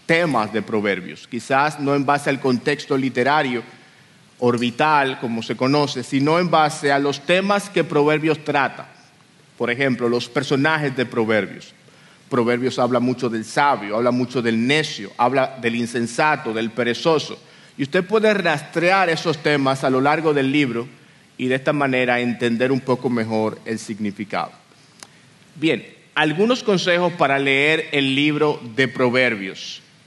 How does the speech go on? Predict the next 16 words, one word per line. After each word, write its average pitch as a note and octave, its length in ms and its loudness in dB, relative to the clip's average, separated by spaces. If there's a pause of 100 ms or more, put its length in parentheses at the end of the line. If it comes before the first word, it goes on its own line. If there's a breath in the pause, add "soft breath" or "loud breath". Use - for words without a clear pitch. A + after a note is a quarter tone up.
(140)
que B2+ 100 -6
pudieran D3 460 0
algunos D#3+ 460 0
de D3+ 200 4
ellos C#3 260 -2
también C3 360 0
aplicar C#3 560 2
al A#2+ 220 -2
resto D3 480 -2
de C3+ 100 -2
la C3 180 2
literatura A#2+ 680 -2
sapiencial, A2+ 880 -4
pero C3+ 160 -2
son E3+ 300 0
principalmente D#3+ 960 -2